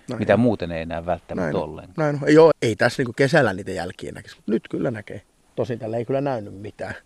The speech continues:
Speaker 2: Mhm.
Speaker 1: muuta kuin ihmisten jalanjälkiä.
Speaker 2: Mut sä
Speaker 1: Ja
Speaker 2: lähetit
Speaker 1: koiria.
Speaker 2: mulle yhden kuvan,
Speaker 1: Ai
Speaker 2: sä teit
Speaker 1: niin!
Speaker 2: semmosen kikan ja
Speaker 1: Oli,
Speaker 2: silloin
Speaker 1: joo.
Speaker 2: sä et vielä itekään
Speaker 1: En,
Speaker 2: tiennyt,
Speaker 1: en
Speaker 2: mistä
Speaker 1: tiennyt,
Speaker 2: on kyse.
Speaker 1: joo.
Speaker 2: Se oli,
Speaker 1: Siis
Speaker 2: kerros vähän
Speaker 1: no,
Speaker 2: tota
Speaker 1: ke-, kerrotaas.
Speaker 2: <laughs>
Speaker 1: Kerrat-, kerrataanpa. Siis,
Speaker 2: Niin.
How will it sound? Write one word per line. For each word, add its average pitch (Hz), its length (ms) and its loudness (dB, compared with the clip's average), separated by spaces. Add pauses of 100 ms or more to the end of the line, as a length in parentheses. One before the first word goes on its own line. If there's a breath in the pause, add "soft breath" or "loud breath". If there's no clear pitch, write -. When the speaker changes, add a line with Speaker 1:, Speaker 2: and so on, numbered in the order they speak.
(160 loud breath)
Speaker 2:
Mhm. 92 100 -12 (180 loud breath)
Speaker 1:
muuta 113 200 -2
kuin 107 180 0
ihmisten 110 340 -6
jalanjälkiä. - 540 -10 (460 soft breath)
Speaker 2:
Mut 107 100 -6
sä 113 100 -2
Speaker 1:
Ja 117 60 0
Speaker 2:
lähetit 151 220 4 (140)
Speaker 1:
koiria. - 20 -16 (120)
Speaker 2:
mulle 123 220 4
yhden 120 240 0
kuvan, 269 220 8
Speaker 1:
Ai 339 180 10
Speaker 2:
sä 320 60 6
teit 349 60 6 (160)
Speaker 1:
niin! 311 60 6
Speaker 2:
semmosen 135 380 4
kikan 131 380 4
ja 95 160 2 (100)
Speaker 1:
Oli, 226 300 4
Speaker 2:
silloin - 220 6
Speaker 1:
joo. 135 60 8
Speaker 2:
sä 131 100 4
et 127 120 4
vielä 143 140 2
itekään 202 320 4
Speaker 1:
En, 165 60 6
Speaker 2:
tiennyt, 104 220 4
Speaker 1:
en - 60 -2
Speaker 2:
mistä 180 100 0
Speaker 1:
tiennyt, 117 180 2
Speaker 2:
on 87 80 -8
kyse. - 100 -4
Speaker 1:
joo. 120 280 4
Speaker 2:
Se - 120 -2
oli, 110 240 -2 (140)
Speaker 1:
Siis - 200 -6
Speaker 2:
kerros 131 320 0
vähän 107 240 4
Speaker 1:
no, - 100 2
Speaker 2:
tota - 180 4
Speaker 1:
ke-, 214 40 2
kerrotaas. 127 460 6 (180)
Speaker 2:
<laughs> 147 180 4
Speaker 1:
Kerrat-, 208 440 6
kerrataanpa. 127 680 4
Siis, 147 220 0
Speaker 2:
Niin. 101 120 -4